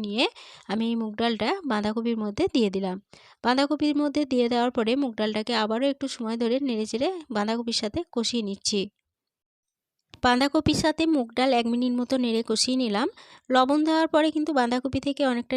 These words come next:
নিজে থেকেই জল বেরোতে শুরু করে দিয়েছে। এরপরে আমি আরও এক কাপ পরিমাণ জল এই বাঁধাকপির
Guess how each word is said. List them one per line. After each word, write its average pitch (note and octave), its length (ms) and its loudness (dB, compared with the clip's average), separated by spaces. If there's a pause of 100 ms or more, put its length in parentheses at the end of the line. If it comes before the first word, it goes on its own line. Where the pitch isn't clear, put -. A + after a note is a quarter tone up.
নিজে A#3 200 -2
থেকেই B3 260 -2
জল A3 200 4
বেরোতে A#3 340 0
শুরু B3+ 200 -2
করে B3+ 220 0
দিয়েছে। B3+ 300 0 (520)
এরপরে C#4 300 6 (180)
আমি A#3+ 140 0 (220)
আরও A#3+ 140 4 (120)
এক C#4 120 -2
কাপ C4+ 200 2
পরিমাণ A3+ 280 0 (120)
জল A3 200 2
এই A#3+ 100 0
বাঁধাকপির G#3 460 -2